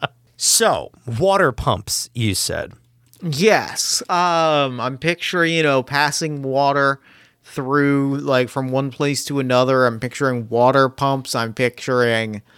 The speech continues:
Speaker 2: uh, a factory aesthetic.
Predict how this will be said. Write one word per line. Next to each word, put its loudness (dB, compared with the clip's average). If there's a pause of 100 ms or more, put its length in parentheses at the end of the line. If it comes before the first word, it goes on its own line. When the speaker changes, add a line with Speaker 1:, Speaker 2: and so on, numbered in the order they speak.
(520)
Speaker 2:
uh, 0
a -6
factory -2
aesthetic. -2